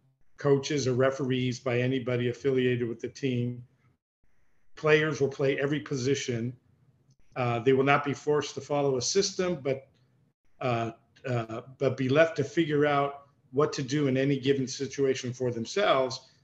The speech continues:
And all members of the team will play equal ice time." And then the book proceeds to show the, the journey of this team under this new philosophy. And it's quite an interesting journey.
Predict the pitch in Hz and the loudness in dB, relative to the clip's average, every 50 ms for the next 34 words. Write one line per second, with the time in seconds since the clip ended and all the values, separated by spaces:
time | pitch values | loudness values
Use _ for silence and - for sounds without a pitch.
0 | _ _ - 131 139 - 135 147 156 160 160 160 156 160 160 156 147 131 123 131 | _ _ -6 -6 -6 -2 2 4 4 4 4 2 0 0 2 2 0 2 2 0
1 | 123 123 127 - - 151 143 135 127 120 117 113 - - 139 131 127 139 135 156 | 0 -2 -4 -2 -2 0 2 2 2 0 -2 -4 -4 -4 -2 0 0 -2 -4 -6
2 | 143 - - 131 123 127 127 120 120 - - 120 110 101 98 95 - _ _ _ | -8 -6 -4 0 2 2 2 0 -2 -4 -8 -8 -10 -10 -12 -18 -20 _ _ _
3 | _ _ _ _ _ _ - - - - 123 123 127 127 123 120 117 - - 143 | _ _ _ _ _ _ -20 -18 -8 -4 -2 0 0 0 0 -2 -2 -2 -2 -2
4 | 139 - - - 123 - - - 151 143 135 - - - - - 127 - - - | -2 -2 -8 -14 -10 -10 -8 -4 -4 -4 -4 -4 -8 -12 -10 -10 -6 -6 -2 0
5 | 143 139 139 135 135 127 117 123 123 120 117 113 - _ _ _ _ _ _ _ | 0 2 2 2 0 0 0 -2 -2 -2 -2 -4 -8 _ _ _ _ _ _ _
6 | _ _ _ - - - 135 127 123 120 110 - - 131 156 170 175 175 160 151 | _ _ _ -16 -6 -4 -2 0 0 -2 -4 -4 0 2 4 4 6 4 4 2
7 | 147 143 135 135 127 135 160 151 - - - - 160 160 151 135 123 117 135 - | 2 0 -2 -2 0 0 0 0 -2 -4 -4 -2 0 0 2 2 0 0 -2 -2
8 | 151 139 131 131 127 117 123 120 - - 131 135 139 131 - - 127 127 123 123 | -2 0 0 0 0 0 -2 -4 -4 -2 0 0 0 -2 -2 -4 -4 -2 -2 -2
9 | 120 123 - 120 - - 113 104 101 101 104 104 110 110 104 - - - _ - | -4 -4 -8 -10 -12 -12 -14 -14 -14 -14 -18 -18 -20 -20 -18 -18 -18 -16 _ -6
10 | 165 165 160 160 156 160 156 - - 156 - - - - 143 143 139 139 127 120 | -4 -2 -2 -2 -4 -6 -6 -10 -12 -16 -16 -16 -10 -6 -4 -4 -2 -4 -4 -6
11 | 120 156 165 170 151 113 101 | -4 -4 -2 -2 -2 -4 -6